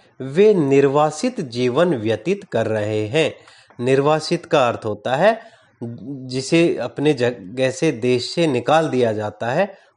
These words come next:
वो निर्वासित जीवन होता है। तो उन-, कबंध उन्हें कहता है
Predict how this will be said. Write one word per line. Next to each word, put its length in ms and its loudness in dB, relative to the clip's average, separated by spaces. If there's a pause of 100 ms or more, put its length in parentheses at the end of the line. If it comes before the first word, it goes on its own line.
वो 180 4
निर्वासित 640 0
जीवन 420 -2 (300)
होता 260 0
है। 200 -4 (300)
तो 300 2 (160)
उन-, 880 -6 (880)
कबंध 320 2
उन्हें 300 2
कहता 320 0
है 240 0